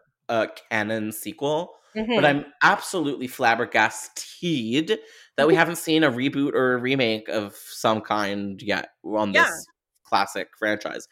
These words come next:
Speaker 1: We've seen things a whole lot less famous get revisited. So I don't know why this one hasn't yet. And I would like to see it happen.
Speaker 2: Yeah.
Speaker 1: In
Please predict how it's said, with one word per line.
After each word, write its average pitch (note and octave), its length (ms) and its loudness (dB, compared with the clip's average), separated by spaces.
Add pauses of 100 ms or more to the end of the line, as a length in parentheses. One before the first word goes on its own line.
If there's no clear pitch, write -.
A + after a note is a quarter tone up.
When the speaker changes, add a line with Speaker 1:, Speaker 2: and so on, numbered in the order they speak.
(320)
Speaker 1:
We've B2 120 -2
seen B2+ 360 0 (300)
things A#2+ 340 -2
a A2+ 60 0
whole C3+ 340 2
lot A2+ 280 4
less A2+ 300 -2
famous F#2 600 -8 (120)
get - 260 0
revisited. G2 800 -6 (640)
So A#2 300 0
I B2 100 4
don't C3+ 220 0 (120)
know A2 280 -4
why G2+ 260 -4
this G2+ 200 -10
one G2+ 140 -6
hasn't G2+ 440 -8
yet. - 240 -18 (520)
And A#2+ 100 -10
I B2+ 100 -4
would B2 160 -10
like A2 380 -4
to D#3 80 -12
see G2+ 220 -8
it - 100 -6
happen. - 560 -4 (400)
Speaker 2:
Yeah. F3+ 300 2
Speaker 1:
In G#2 480 -6